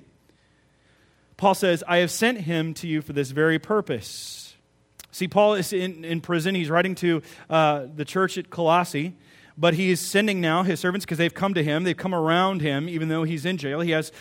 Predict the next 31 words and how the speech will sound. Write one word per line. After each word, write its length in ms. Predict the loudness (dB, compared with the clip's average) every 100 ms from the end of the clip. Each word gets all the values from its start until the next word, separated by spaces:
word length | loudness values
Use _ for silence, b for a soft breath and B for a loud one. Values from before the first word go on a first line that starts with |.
| B
some 280 | -2 0 2
measurable 480 | 4 4 4 -2 -4
freedom. 440 | -4 -2 -2 -4 -10 b b b b b b
And 120 | 0
he's 180 | 0 0
saying 320 | 0 0 6
that, 260 | 6 6 2 _ _ _
"I'm 120 | -2 2
sending 300 | 6 6 6
him 80 | 2
to 120 | 2
you 140 | 2
that 160 | 0 -2
you 80 | 0
may 160 | 0
know 420 | 2 2 4 4 0
how 280 | 4 4
we 180 | 6 4
are," 240 | 2 2 -2
to 40 |
give 140 | -2
a 40 | 0
report 340 | -2 -2 -6
of 60 | -2
what's 180 | -4 -2
going 280 | -4 -2
on, 340 | -2 -2 -2 -6 B B
"and 140 | 2
that 140 | 2 2
he 80 | 0
may 180 | 0